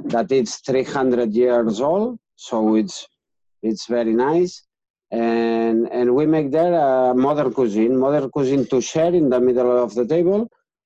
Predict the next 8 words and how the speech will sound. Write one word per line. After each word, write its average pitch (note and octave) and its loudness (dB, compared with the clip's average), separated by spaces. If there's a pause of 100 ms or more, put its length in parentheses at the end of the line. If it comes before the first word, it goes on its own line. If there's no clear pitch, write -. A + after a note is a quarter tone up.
Uh, A#2+ 2 (120)
the A#2 0
meaning C#3 2
of C3+ -2
Compartir C3+ 0
is A#2+ -2
to A#2 -2
share. E3+ -2